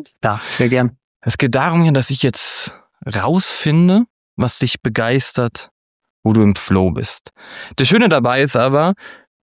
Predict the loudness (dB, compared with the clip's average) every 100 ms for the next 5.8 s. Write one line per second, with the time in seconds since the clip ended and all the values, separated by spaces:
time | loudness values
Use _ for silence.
0 | _ _ _ -6 -2 2 2 2 0 -2
1 | 0 0 0 0 0 0 0 -2 0 0
2 | 0 -2 -2 -2 0 -2 -2 -4 -4 -2
3 | -2 -2 -2 0 0 0 -2 2 2 0
4 | -2 -2 -2 -6 -6 -6 -4 -2 0 0
5 | 0 0 0 -4 -8 -8 -12